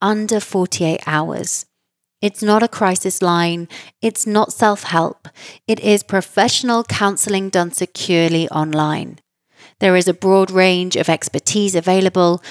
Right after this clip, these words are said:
which may not be locally available in many areas. The service is available for clients worldwide. You can log into your account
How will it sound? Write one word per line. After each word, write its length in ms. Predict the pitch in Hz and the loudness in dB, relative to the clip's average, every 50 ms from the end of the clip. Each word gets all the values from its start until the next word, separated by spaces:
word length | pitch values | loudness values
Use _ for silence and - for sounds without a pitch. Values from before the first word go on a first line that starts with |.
| - - _ | -20 -14 _
which 220 | - 208 - - - | -6 -4 -4 -4 -2
may 140 | 185 170 170 | -2 -2 -2
not 380 | 175 175 185 196 202 - - | -2 0 0 0 0 0 -2
be 100 | 233 226 | -2 -2
locally 580 | 220 202 185 175 175 175 - - 196 185 180 175 - | 2 2 4 4 2 2 0 0 0 0 0 0 0
available 680 | 180 175 175 170 160 165 170 170 - 175 170 170 - | -2 0 2 2 2 4 2 2 0 0 0 0 -2
in 320 | - 165 165 165 165 165 | -4 -4 -6 -6 -4 -2
many 380 | 160 160 156 156 156 160 160 - - | 0 0 0 0 0 -2 -4 -4 -2
areas. 800 | 151 156 156 151 147 143 143 147 - - - - - - - _ _ _ _ _ _ _ _ _ | -2 -2 0 0 -2 -2 -4 -4 -6 -10 -10 -10 -12 -12 -14 _ _ _ _ _ _ _ _ _
The 100 | - 175 | -4 -2
service 640 | 170 - - - 170 160 160 160 170 175 190 - - | -2 0 0 2 4 4 2 2 0 -2 -2 -2 -4
is 180 | - 196 196 | -6 -4 -2
available 680 | - 190 180 - 165 165 165 170 160 - 165 160 160 185 | -2 -2 0 0 0 2 0 0 0 0 0 0 0 -2
for 180 | - - - 170 | -4 -6 -6 -6
clients 800 | - - - - - 165 160 156 156 156 156 156 - - - - - _ | -6 -8 -8 -4 0 2 2 2 2 0 -2 -4 -4 -8 -10 -10 -10 _
worldwide. 960 | - 165 165 160 156 156 165 170 - - 147 139 60 57 - - - - - _ _ _ _ _ _ - - - - - | -8 -2 2 4 6 6 4 2 2 0 0 0 0 -2 -6 -10 -16 -20 -20 _ _ _ _ _ _ -20 -20 -20 -18 -6
You 140 | - 220 196 | -4 -4 -2
can 220 | - 196 180 170 165 | -2 -2 0 2 2
log 180 | 165 160 - | 2 2 2
into 380 | - 180 185 185 185 - - 180 | 0 0 0 0 -2 -2 0 2
your 100 | 160 160 | 2 2
account 460 | 160 - - - 196 170 175 170 | 0 0 -2 -2 0 -2 -2 -4